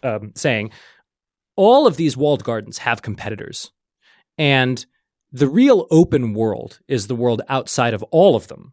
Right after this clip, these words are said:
You know, Facebook is not a walled garden of the internet. Facebook is a part, it's like a little tiny part of the internet.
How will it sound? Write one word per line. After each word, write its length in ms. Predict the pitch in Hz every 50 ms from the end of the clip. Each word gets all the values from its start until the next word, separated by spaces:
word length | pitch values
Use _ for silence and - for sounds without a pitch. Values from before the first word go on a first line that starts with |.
| _ _ _
You 80 | - 123
know, 60 | 123
Facebook 440 | 104 - 196 247 - - 202 - -
is 140 | 135 107
not 180 | 131 147 151 143
a 40 | 120
walled 400 | 110 101 110 123 131 131 120 117
garden 260 | - 123 123 120 113
of 100 | 107 95
the 120 | - 101 104
internet. 280 | 113 113 107 104 95
Facebook 380 | - - 135 143 - - 123 -
is 120 | 120 -
a 40 | -
part, 600 | - _ - - - - - 151 120 107 120 - _ -
it's 100 | - -
like 140 | 123 107 -
a 40 |
little 260 | 110 107 120 139 156 143
tiny 320 | - - - 139 135 123
part 280 | 110 - - - 143 131
of 100 | 117 90
the 100 | 101 101
internet. 340 | 101 101 98 98 98 107